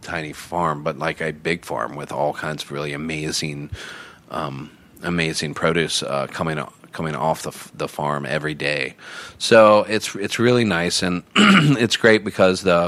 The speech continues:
um, um, you guys, I'm sure, have talked with some of the other, other chefs in town who, um, who have probably mentioned the Piedmont Culinary Guild,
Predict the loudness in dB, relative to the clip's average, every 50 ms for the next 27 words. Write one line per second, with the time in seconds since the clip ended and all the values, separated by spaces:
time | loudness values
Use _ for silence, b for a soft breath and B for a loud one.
0 | 0 -2 -2 -2 -2 -2 -4 -8 -10 -10 -12 -12 -12 -14 _ _ _ -14 -12 -6
1 | -4 -2 -2 -2 -2 -2 -4 -8 -8 -10 -10 -4 -2 0 2 4 4 2 2 0
2 | -4 -6 -8 B B B B B _ 6 6 6 6 4 0 2 4 6 6 6
3 | 6 6 6 6 6 6 4 2 -4 _ _ _ _ _ _ _ _ _ _ -6
4 | -6 -4 -2 -2 -2 0 2 4 4 4 4 2 -2 -6 -8 -6 -2 0 0 2
5 | 2 0 0 -4 B B B B B B B B B B -10 -2 2 4 6 6
6 | 6 4 2 2 0 0 0 -2 -4 -10 -14 -16 -8 -4 -2 -2 -2 -4 -2 2
7 | 4 4 6 4 2 2 0 0 0 -2 0 0 0 0 0 -2 -2 -2 -2 -2
8 | -2 -2 -2 0 0 -2 -4 -2 -2 0 0 0 0 -2 -4 -6 -8 -8 -10 -10
9 | -10 -12 -14